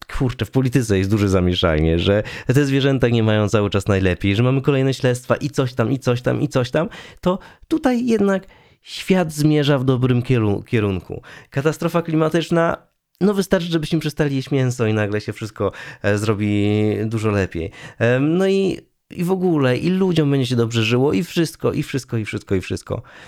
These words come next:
I ja, mimo że wiem, że to jest takie trochę oszukiwanie w siebie i naginanie rzeczywistości,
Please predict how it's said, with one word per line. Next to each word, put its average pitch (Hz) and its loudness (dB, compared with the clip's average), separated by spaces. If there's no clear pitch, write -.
I 180 -2
ja, - -2
mimo 233 2
że 233 0
wiem, 214 2
że 139 -2
to 139 2
jest 123 0
takie 127 0
trochę 131 2
oszukiwanie 110 0
w 101 -12
siebie 101 2
i 101 2
naginanie 107 2
rzeczywistości, 113 0